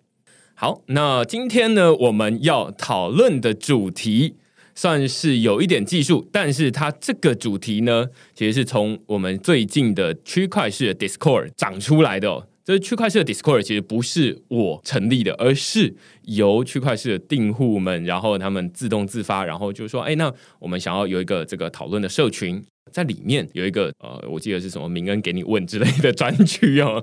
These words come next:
<laughs> 然后就有人问到这个比较技术的问题，他就问说：哎，之前在 Avalanche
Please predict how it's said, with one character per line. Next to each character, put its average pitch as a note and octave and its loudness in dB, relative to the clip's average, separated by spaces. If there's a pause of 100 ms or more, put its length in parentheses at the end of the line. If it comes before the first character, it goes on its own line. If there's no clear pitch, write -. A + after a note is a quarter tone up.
(120)
<laughs> B3 -8
然 - 0
后 F3 2 (300)
就 B3 4
有 F#3+ 8
人 D#3 4
问 F#3 4
到 E3+ 2
这 E3 0
个 C#3 4
比 G#2+ -6
较 C3 2
技 C3 -6
术 B2+ -2
的 G2+ 2
问 A2+ 4
题， F2 -6
他 F#3+ -4
就 A3+ -4
问 A3+ 4
说： G3 0 (380)
哎， A3 -4 (360)
之 B3+ -6
前 A2+ 0
在 A#2 -2
Avalanche B2+ 0